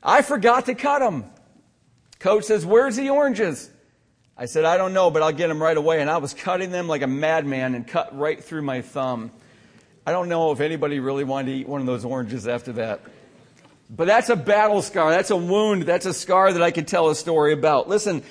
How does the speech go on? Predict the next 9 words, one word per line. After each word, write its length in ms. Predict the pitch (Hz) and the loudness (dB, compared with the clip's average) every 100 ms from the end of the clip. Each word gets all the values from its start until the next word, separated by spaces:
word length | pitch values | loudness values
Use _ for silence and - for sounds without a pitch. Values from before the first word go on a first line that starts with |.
| - - | -20 -6
God 540 | 143 202 233 254 214 - - _ _ _ _ 156 | 2 4 6 4 2 -8 -20 _ _ _ _ -2
allows 720 | 151 175 202 254 285 196 - - | 2 2 6 8 6 2 -6 0
us 380 | 214 226 226 - | 2 4 2 -2
to 140 | 208 | -2
have 300 | 196 185 156 | 0 -2 -2
scars 680 | - - 165 165 160 165 123 | -8 -4 -2 0 0 -2 -6
in 200 | - 143 | -8 -4
our 160 | 139 131 | -2 -2
lives. 460 | 127 127 127 120 | -2 -2 -4 -8